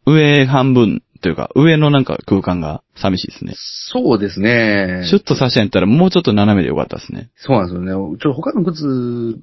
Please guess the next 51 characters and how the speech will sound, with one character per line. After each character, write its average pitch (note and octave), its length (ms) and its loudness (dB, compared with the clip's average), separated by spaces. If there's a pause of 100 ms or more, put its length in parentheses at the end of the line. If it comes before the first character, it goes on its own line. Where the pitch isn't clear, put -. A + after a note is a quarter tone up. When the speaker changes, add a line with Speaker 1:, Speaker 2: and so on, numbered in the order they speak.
(160)
Speaker 2:
が B2 160 -4
割 D#3+ 260 0
と E3+ 120 0
ち D3 100 -12
ょ - 20 -18
っ - 40 -20
と - 80 -8 (380)
よ A#2+ 140 -2
く F2+ 380 -4 (180)
取 A2+ 220 2
れ G#2+ 60 2
た G2 60 2
だ F2 80 0
け D#2 60 -4
に、 C#2+ 60 -8
Speaker 1:
う - 20 -10
ん、 - 140 -6
そ A2+ 140 2
う - 40 0
で E2+ 100 -6
す E2+ 60 -6
ね。 F#2 340 -4 (140)
Speaker 2:
ち - 80 -8
ょ - 20 -6
っ - 20 -20
と F2 120 -8
残 F2 220 -2
念 E2+ 200 -6
な。 D#2+ 140 -16 (280)
Speaker 1:
か E3+ 140 -4
と F3+ 100 2
い C#3+ 40 2
っ - 40 -12
て F#2 340 0
ア G#2 120 -2
シ A#2 120 0
ン A#2 80 4
メ C3+ 140 4
ト D3 100 2
リ A2+ 80 0
ー - 20 0
な D#2 80 -4
感 G#2+ 160 2
じ G#2 100 0
も G2 100 -2
出 G2+ 120 -6
て G2 100 -4
な C#2+ 120 -4
い G#1 40 -12
し - 140 -14
ね。 C2+ 200 -14